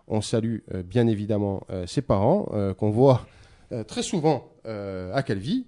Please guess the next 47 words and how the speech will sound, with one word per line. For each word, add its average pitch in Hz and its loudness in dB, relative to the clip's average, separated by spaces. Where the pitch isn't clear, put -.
hein, 139 0
hein, 92 -6
puisqu'ils - -12
y 98 -4
habitent. 113 -8
Donc, 101 -6
on 135 0
embrasse 120 0
les 117 -2
parents 127 -6
et 123 4
on 90 -4
félicite, - -2
bien 110 -2
sûr, 120 -2
Julia, 107 0
à 98 -2
qui 143 -4
on, 101 0
on 139 2
souhaite - 6
de 135 4
participer 127 0
véritablement. 120 4
On 113 0
croise 165 8
les 143 4
doigts, 127 8
hein, 139 8
elle 120 6
fait - -2
tout - -2
ce - -6
qu'il 135 -10
faut. 196 6
On 104 -8
croise 143 2
les 135 0
doigts 131 2
pour 131 -4
qu'elle 127 -2
participe 160 0
aux 139 6
Jeux 151 6
Olympiques 151 2
de 143 6
Paris 160 4